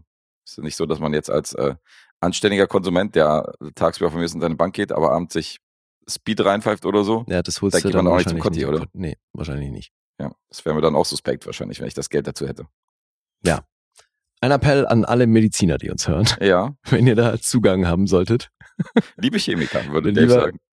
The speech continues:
Speaker 2: ja, starten wir das Projekt doch irgendwie mit, äh, klinisch reinen Sachen.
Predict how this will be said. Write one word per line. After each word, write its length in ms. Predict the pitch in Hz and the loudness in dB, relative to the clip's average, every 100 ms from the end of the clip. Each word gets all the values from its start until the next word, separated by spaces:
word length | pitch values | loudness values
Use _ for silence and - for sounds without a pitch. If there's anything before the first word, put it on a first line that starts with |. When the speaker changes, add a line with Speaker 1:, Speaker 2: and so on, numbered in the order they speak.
| - | -2
Speaker 2:
ja, 260 | 92 98 - | 2 2 0
starten 400 | - 76 90 - | -6 -6 -4 0
wir 80 | 95 | 0
das 340 | 98 - - - _ _ _ _ - | 0 -2 -6 -10 _ _ _ _ -6
Projekt 360 | - 87 90 90 | 2 4 4 0
doch 100 | 82 | 0
irgendwie 380 | - 85 80 80 | -2 -4 -2 -2
mit, 300 | 80 82 - | -2 -4 -6
äh, 140 | 80 - | -8 -8
klinisch 440 | - 82 73 - - | -8 -4 -4 -4 -6
reinen 220 | 64 - | -6 -6
Sachen. 300 | - - | -12 -14